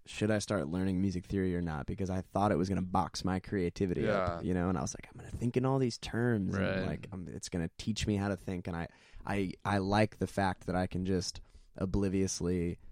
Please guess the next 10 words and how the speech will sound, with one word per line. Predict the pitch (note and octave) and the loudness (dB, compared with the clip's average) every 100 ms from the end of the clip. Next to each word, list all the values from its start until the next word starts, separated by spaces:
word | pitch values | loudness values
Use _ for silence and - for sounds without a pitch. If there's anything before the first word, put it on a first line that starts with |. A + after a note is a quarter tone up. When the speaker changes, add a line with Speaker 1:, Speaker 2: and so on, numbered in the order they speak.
| - - | -18 -6
Speaker 1:
and | F2+ F2+ | -4 -2
sort | F#2 | 0
of | F2+ | 0
mysteriously | F2+ - F#2+ F#2+ F#2 - F2 | -2 -2 -2 0 -2 -2 -4
and | F2+ E2+ | -4 0
blissfully | G#2+ G2 - F2+ | 0 0 -2 -2
just | F2 - | -2 -2
sort | E2+ | -2
of | E2+ | -2
explore | E2+ - - - F2+ F2+ F2 D2 | -4 -6 -6 -4 -2 -2 -2 -4